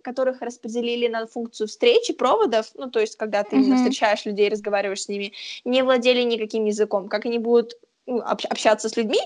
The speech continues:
Speaker 1: как они что-то будут спрашивать, если они не знают? В общем,
Speaker 2: Мгм.
Speaker 1: да, отчасти мне повезло, и отчасти я пробилась. Поэтому, если вы понимаете, что что-то идет не так, и что-то, что вам сейчас не понравится,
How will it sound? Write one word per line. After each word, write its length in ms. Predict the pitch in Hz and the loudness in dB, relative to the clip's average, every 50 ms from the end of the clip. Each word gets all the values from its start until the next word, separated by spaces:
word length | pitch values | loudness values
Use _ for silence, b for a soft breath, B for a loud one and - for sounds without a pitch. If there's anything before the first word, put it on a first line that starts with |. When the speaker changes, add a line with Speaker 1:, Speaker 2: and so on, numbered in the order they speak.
| - _ _ | -2 _ _
Speaker 1:
как 180 | - 226 226 - | -2 0 0 0
они 280 | 220 226 220 220 214 233 | 0 0 0 0 0 -2
что-то 280 | - - 240 233 240 214 | 0 0 0 0 2 0
будут 160 | 220 220 220 | 0 -2 -2
спрашивать, 440 | - - - - 494 - 339 247 269 | -2 -2 -2 -2 -2 -2 -6 -6 -6
если 180 | 269 - 262 | -6 -4 -4
они 100 | 254 254 | -4 -2
не 160 | 247 240 233 233 | -2 -2 -2 -2
знают? 320 | 220 202 185 175 202 _ B B B B B B B B | -4 -6 -10 -10 -14 _ B B B B B B B B
В 40 | 247 | 6
общем, 240 | 254 269 262 269 269 | 6 6 6 4 6
Speaker 2:
Мгм. 80 | 254 247 | 6 6
Speaker 1:
да, 280 | 233 214 190 - - - | 6 4 2 -4 -8 -10
отчасти 420 | 277 - - 269 277 277 - 285 | -8 -2 0 0 0 0 -2 -8
мне 160 | 262 254 254 247 | -6 -6 -6 -4
повезло, 560 | 254 247 240 247 247 262 277 320 480 494 b b b b b | -4 -4 -4 -4 0 2 2 2 2 0 b b b b b
и 60 | 262 | -4
отчасти 380 | 233 220 - 269 285 285 - 269 | -4 -2 0 0 0 -2 -2 -4
я 120 | 262 247 | -4 -4
пробилась. 440 | 247 277 262 240 220 220 202 208 208 | -2 -4 -6 -6 -4 -6 -6 -6 -4
Поэтому, 300 | - 285 311 311 320 330 339 | 0 -2 0 0 -2 -6 -6
если 200 | 320 - 311 320 | -6 -6 -8 -8
вы 60 | 294 | -6
понимаете, 460 | 330 330 330 330 339 339 339 330 320 | -6 -8 -6 -4 -4 -4 -4 -4 -8
что 180 | 285 - - 285 | -12 -6 -6 -6
что-то 340 | 285 - 302 294 285 285 285 | -6 -2 -2 -2 -2 -2 -2
идет 220 | 254 269 269 269 | -2 -2 -2 -2
не 120 | 269 254 247 | -6 -6 -2
так, 320 | 269 285 330 370 - - - | 0 0 0 0 -4 -10 -12
и 60 | 277 | -12
что-то, 420 | - - - 285 277 294 285 262 247 | -12 -6 -4 -2 -2 -2 -4 -6 -12
что 200 | - - 262 254 | -10 -8 -6 -4
вам 160 | 254 240 240 | -4 -4 -6
сейчас 260 | 240 - - 247 247 247 | -8 -8 -8 -8 -8 -8
не 100 | 247 247 | -8 -4
понравится, 520 | 254 240 226 - 143 - 494 480 - 440 | -4 -2 0 0 0 -2 -2 -4 -4 -6